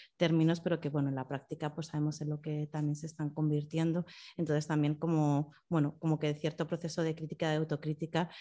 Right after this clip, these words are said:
eh, creo que es siempre necesario a la hora de implementar herramientas, sobre todo por cuestiones que, como la que estaban hablando,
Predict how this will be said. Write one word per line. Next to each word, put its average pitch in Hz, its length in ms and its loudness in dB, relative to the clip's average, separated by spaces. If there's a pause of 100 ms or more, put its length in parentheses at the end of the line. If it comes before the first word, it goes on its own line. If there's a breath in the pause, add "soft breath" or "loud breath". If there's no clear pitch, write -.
(320 loud breath)
eh, 151 200 -2
creo 147 180 -2
que 151 100 -2
es 151 200 -4
siempre 151 320 0
necesario 156 800 0 (360 loud breath)
a 143 160 2
la 143 120 2
hora 143 180 2
de 151 260 2
implementar 147 600 2
herramientas, 165 640 2
sobre 160 180 0
todo 156 240 -2
por 175 160 -4
cuestiones 160 380 -2
que, 180 120 -2
como 170 160 4
la 151 120 2
que 156 80 -8
estaban 147 280 2
hablando, 165 500 2